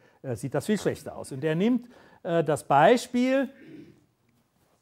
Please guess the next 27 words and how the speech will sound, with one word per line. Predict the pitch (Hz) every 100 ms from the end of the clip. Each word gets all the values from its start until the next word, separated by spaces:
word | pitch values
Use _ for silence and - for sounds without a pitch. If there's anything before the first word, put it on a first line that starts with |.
| -
Sie | 117 147
nehmen, | 151 160 156 147 147
äh, | 131
die | 120
Sonne | 160 226
geht | 208 202
auf | 160 180 202
und | 156
da | 147
liegt | 156 160
irgendwo | 147 131 113
ein | 104
Stein | - - 123 196 240
rum. | 220 240 240 - - - -
Äh, | - 156 147 139
das | 113 107 98
sind | 135 127
ja | 113
willentlich | 117 165 202 190 156 -
hier | 165 151
bei | 131
der | 120
Leibniz-Universität | 127 165 151 - 151 135 - 143 131
wunderschöne | 143 147 131 143 165 170
Steine | - 143 143 165 135
auch | 131
hier | 143 135